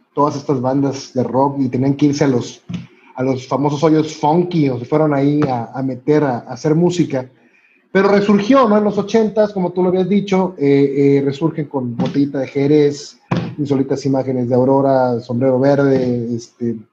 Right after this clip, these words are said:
Chuck Moll, que es un, una bandota de los ochentas. Haz de cuenta que estás escuchando The Cars. Me recomiendo mucho su disco de Caricia Digital,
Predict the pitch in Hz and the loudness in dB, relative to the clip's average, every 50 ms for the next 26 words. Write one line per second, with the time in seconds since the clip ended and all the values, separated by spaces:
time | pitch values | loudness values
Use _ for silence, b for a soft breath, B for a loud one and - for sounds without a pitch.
0 | _ _ - - 170 151 - 160 151 143 147 156 156 156 151 139 - 147 147 143 | _ _ -2 -2 0 2 2 4 4 4 4 4 2 0 -2 -2 0 0 0 0
1 | 139 135 - - 143 147 139 139 127 123 131 131 139 151 - - - 147 139 139 | 0 -2 -2 -2 0 2 2 2 0 0 0 0 0 0 -2 -2 -2 0 0 0
2 | 123 120 120 123 110 - 143 139 135 120 - 139 143 139 - _ B B B B | -2 -4 -6 -8 -6 -4 -2 -2 -2 -2 -4 -6 -6 -8 -8 _ B B B B
3 | B B B 123 127 127 143 143 135 127 - - 139 117 - - 147 143 139 135 | B B B -4 0 2 2 2 2 0 0 -2 -2 -2 -4 -2 0 2 2 2
4 | 127 120 113 - - 131 139 156 156 156 - - - _ _ _ _ b b b | 2 0 -2 0 0 2 2 2 2 -2 -6 -14 -20 _ _ _ _ b b b
5 | b b b b b - 123 127 123 135 131 143 147 151 151 151 147 156 143 - | b b b b b -10 -8 -8 -6 -2 0 2 2 2 2 0 0 -2 -2 2
6 | - 139 143 143 - - 151 135 131 123 123 120 117 120 127 123 135 135 - 147 | 2 2 2 2 0 0 2 2 2 2 2 0 0 0 0 0 0 2 2 2
7 | 139 123 - 107 - 131 135 156 175 170 | 2 0 -2 -6 -4 -2 -2 0 -2 -2